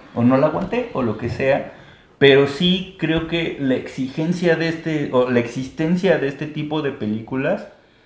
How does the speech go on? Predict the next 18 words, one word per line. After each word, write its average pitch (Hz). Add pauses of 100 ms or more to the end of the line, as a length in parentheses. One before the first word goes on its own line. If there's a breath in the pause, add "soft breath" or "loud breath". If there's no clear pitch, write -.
(180 soft breath)
sí 185
devuelve 180
la 147
responsabilidad 131
al 131
espectador. 113 (460 soft breath)
Sí -
la 175
devuelve 147
y 151
sí 156
te 160
critica 131
y 127
sí 135
te 135
dice, 131 (420)
"Papito, 147